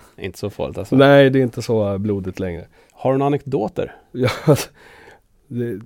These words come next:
Speaker 2: det roligaste som vi diskuterade innan där, det är ju liksom vad, vad mina pass,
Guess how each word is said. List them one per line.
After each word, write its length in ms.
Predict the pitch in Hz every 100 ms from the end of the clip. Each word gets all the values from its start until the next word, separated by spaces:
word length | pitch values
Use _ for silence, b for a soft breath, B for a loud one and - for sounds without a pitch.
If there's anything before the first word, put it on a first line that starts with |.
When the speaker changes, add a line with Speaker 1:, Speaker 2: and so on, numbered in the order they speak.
| _
Speaker 2:
det 140 | 123
roligaste 600 | 131 131 143 123 117 110 104
som 140 | 110
vi 60 | 98
diskuterade 540 | 104 - - 131 101
innan 260 | 101 110 95
där, 120 | 85
det 80 | 107
är 40 |
ju 180 | 107 104
liksom 340 | 95 92 101
vad, 340 | 98 92 87 85
vad 200 | 107 101
mina 440 | 107 117 101 120 104
pass, 540 | - 110 - - -